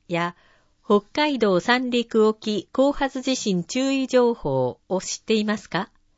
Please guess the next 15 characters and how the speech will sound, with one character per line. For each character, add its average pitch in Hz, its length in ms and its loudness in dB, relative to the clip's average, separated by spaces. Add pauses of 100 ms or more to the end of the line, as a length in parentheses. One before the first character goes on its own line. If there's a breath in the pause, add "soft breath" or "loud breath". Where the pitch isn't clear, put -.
(640)
ど 277 160 2
ち - 160 0
ら 277 140 2
の 226 140 0
地 190 120 -4
震 220 360 -2
も 196 240 0
発 - 280 -4
生 277 220 2
し - 80 -6
た 262 140 2
場 240 180 0
合 240 80 -2
に 226 240 -2
は、 135 260 -4